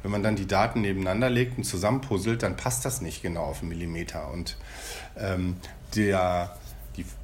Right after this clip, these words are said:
die Verkäufe von E-Manga sind eben noch so niedrig, im Ver-, also bei den meisten Titeln, dass es sich, äh, nicht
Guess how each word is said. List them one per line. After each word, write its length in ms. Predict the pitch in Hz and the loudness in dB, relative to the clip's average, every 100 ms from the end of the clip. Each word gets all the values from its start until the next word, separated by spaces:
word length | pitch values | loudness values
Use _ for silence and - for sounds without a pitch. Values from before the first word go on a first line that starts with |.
| - | -8
die 100 | 92 | -8
Verkäufe 840 | - - - 110 120 170 - 175 | -4 -4 0 6 6 6 4 2
von 360 | 165 - 120 110 | 4 4 4 4
E-Manga 600 | 113 135 135 147 143 139 | 6 6 6 6 4 4
sind 260 | 120 113 117 | 4 2 0
eben 240 | 110 110 | 0 2
noch 160 | 98 98 | 2 0
so 540 | - 113 143 175 190 - - | 2 6 6 6 2 -6 -2
niedrig, 520 | 110 135 131 101 123 | 4 4 4 2 2
im 120 | - 98 | -2 -2
Ver-, 180 | 101 - | -2 0
also 180 | 98 92 | 0 0
bei 100 | 92 | -2
den 160 | 90 | -2
meisten 400 | 87 87 113 - | 2 2 2 2
Titeln, 520 | 123 123 127 131 135 139 - - - - - - | 2 2 4 4 2 -2 -12 -14 -16 -14 -14 -10
dass 220 | - 92 104 | -4 -2 -2
es 140 | - | -2
sich, 340 | 98 - - - | -4 -4 -8 -6
äh, 280 | 101 101 95 | -4 -2 2
nicht 560 | 98 143 - - - | 4 4 2 -4 -6